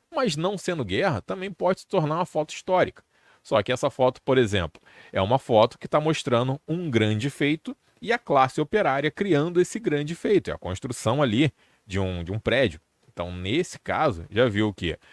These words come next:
se o contexto não é guerra, uma foto pra ser histórica, ela tem que tá registrando algum momento histórico. Não tá aqui, mas tem uma foto que é o, é o rosto da Estátua da Liberdade chegando. É uma foto que mostra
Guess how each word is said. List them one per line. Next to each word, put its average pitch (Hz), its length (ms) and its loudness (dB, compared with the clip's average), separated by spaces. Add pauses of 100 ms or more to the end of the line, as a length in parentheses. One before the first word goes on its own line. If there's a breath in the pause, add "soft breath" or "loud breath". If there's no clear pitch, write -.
(100 soft breath)
se - 100 -2
o 135 60 0
contexto 120 480 -2
não 113 100 -2
é 92 80 0
guerra, 85 400 -4 (180)
uma 98 180 -2
foto 120 360 -2
pra 120 140 -4
ser 117 160 -2
histórica, 107 680 -2 (280 loud breath)
ela 107 180 4
tem 135 180 0
que - 60 -14
tá 143 140 -4
registrando 160 560 -4
algum 170 180 -4
momento 151 340 -4
histórico. - 520 0 (360 soft breath)
Não 175 280 0
tá 214 120 0
aqui, 120 300 -4 (220)
mas 117 240 0
tem 151 180 -2
uma 185 180 -4
foto 156 460 2
que 151 260 0
é 151 80 4
o, 123 680 2
é - 80 -6
o 143 120 0
rosto 107 580 -4 (140)
da 107 140 0
Estátua 117 480 -2
da 113 120 2
Liberdade 110 500 0
chegando. 110 640 -6 (340 loud breath)
É 110 140 4
uma 170 180 2
foto 139 320 0
que 185 140 -4
mostra 156 580 -4